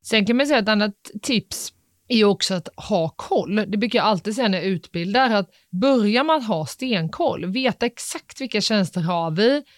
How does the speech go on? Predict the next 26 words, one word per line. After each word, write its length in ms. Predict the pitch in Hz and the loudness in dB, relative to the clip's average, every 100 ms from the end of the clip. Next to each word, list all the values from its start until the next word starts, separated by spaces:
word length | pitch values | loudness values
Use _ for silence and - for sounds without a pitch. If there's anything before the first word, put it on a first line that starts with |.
| _ _ | _ _
vilken, 600 | - 190 240 - - 208 | -6 -2 -2 -4 0 2
liksom, 260 | 196 190 196 | 2 2 2
vad 140 | 214 | 2
in-, 260 | 175 233 202 | 2 2 4
vad 120 | 214 | 2
gör 360 | 190 165 175 247 | 2 2 0 2
de 200 | 240 214 | 2 2
tjänsterna? 720 | 240 226 190 - 185 196 254 - _ _ _ | 2 2 0 -2 -2 0 0 -4 _ _ _
Det 240 | - 190 254 | -2 2 2
kan 180 | - 277 | 2 2
man 80 | |
ju 60 | 294 | 2
se 220 | - 262 | 2 0
från 140 | 160 226 | 2 2
många 220 | 226 202 | 4 4
av 60 | |
de 160 | 202 180 | 2 0
tillsynerna 760 | - 240 180 - 185 175 180 185 | 0 0 0 -2 -4 -2 0 0
och 60 | |
också 180 | 190 - | 0 -2
granskningarna 680 | 180 226 233 196 - 175 175 | -2 0 2 2 0 -4 -4
från 220 | 170 196 | 2 2
media 460 | 233 220 185 190 254 | 4 2 2 2 0
som 140 | 277 | 0
har 80 | 302 | -4
skett. 280 | - 185 175 | 0 -2 -2